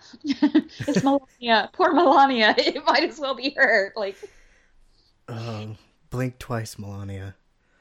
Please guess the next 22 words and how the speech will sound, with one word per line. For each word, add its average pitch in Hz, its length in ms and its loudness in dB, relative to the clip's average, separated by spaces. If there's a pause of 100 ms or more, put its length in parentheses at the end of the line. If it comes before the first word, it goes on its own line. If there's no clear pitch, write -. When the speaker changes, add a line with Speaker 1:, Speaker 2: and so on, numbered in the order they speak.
(200)
Speaker 1:
Yeah. 233 440 0
Speaker 2:
Blink 160 220 2
twice, 143 400 0
Missus 120 260 -6
Winthrop. 113 460 -6 (760)
Speaker 1:
Yeah, 262 260 4
exactly. 233 800 0 (540)
Um, 202 640 0 (1080)
you 262 140 -6
know, 240 120 -2
but 254 140 2
it, 262 80 0
there's 269 140 -4
just 285 180 -16
a 262 100 -2
whole 233 480 -2 (360)
platform 196 1300 -4 (760)
of 185 760 4 (1800)
the, 226 220 -6
the 220 100 -4
whole 247 200 0
platform 185 840 -2